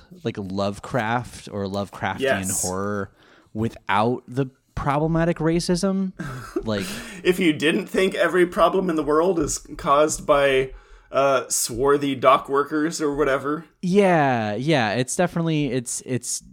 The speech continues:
Speaker 1: good at that because I feel like a lot of the villains that aren't just, like, you know,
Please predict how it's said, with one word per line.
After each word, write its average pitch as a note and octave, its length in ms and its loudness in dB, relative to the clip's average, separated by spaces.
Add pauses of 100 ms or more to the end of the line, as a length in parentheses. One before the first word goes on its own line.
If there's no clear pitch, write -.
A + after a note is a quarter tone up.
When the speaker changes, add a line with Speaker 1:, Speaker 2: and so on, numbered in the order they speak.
(140)
Speaker 1:
good F#3 160 4
at C3+ 140 -2
that B2+ 280 -2
because A#2 260 -6
I A#2 80 0
feel C3+ 180 -4
like B2 140 0
a A2+ 40 0
lot G2 240 -2
of F#2+ 200 -8
the G2 120 -4
villains F#2+ 560 -6
that G#2 160 -4
aren't F2+ 260 -10
just, F#2+ 200 -10
like, F2+ 400 -8 (1200)
you G2+ 140 -6
know, E2 180 -6